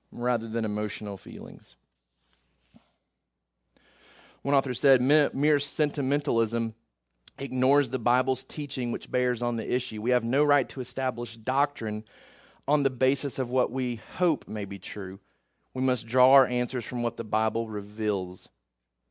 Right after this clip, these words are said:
to be true." And so I want us to look at that today and offer up some hope,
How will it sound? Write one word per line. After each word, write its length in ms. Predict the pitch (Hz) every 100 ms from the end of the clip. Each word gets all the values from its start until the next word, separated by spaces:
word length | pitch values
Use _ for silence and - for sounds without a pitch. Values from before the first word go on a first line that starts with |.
| _ -
to 140 | 117
be 100 | 104
true." 320 | - - 104 98
And 100 | -
so 100 | 110
I 20 |
want 180 | 120 123
us 80 |
to 60 | -
look 200 | 107 113
at 60 | 104
that 200 | 113 -
today 360 | 110 113 107 - - - - -
and 140 | 110
offer 340 | 113 113 113
up 140 | 110 -
some 160 | 113
hope, 400 | 101 117 110 -